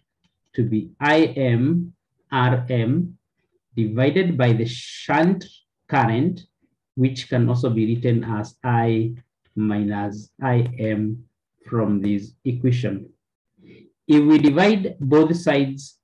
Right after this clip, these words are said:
by I M, if we divide both sides by I M, then we can write this as R M over I over I M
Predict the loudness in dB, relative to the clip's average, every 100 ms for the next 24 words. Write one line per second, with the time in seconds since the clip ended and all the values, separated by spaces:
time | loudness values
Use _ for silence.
0 | _ -6 0 0 0 -2 -2 0 -2 -2
1 | 0 2 0 -2 -6 _ _ _ _ _
2 | _ _ _ _ -6 -2 -2 -2 -2 0
3 | 0 -2 0 2 2 0 0 0 -2 -8
4 | -10 -10 -4 -2 -2 -2 -6 _ _ _
5 | _ _ _ 0 2 0 -2 -2 0 0
6 | -2 -6 _ _ _ 0 2 4 2 0
7 | -2 0 -2 0 0 0 0 -4 -6 -6
8 | -8 -10 -14 -20 _ -4 -2 -2 -4 -2
9 | 0 0 -2 -6 _ _ _ _ _ _
10 | _ _ _ -2 0 0 -2 -4 -6 -16
11 | _ _ _ _ -2 0 2 2 0 -4
12 | -14 _ _ -8 -6 -8 -6 -2 2 2
13 | -2 -4 -4 -2 -2 -2 -6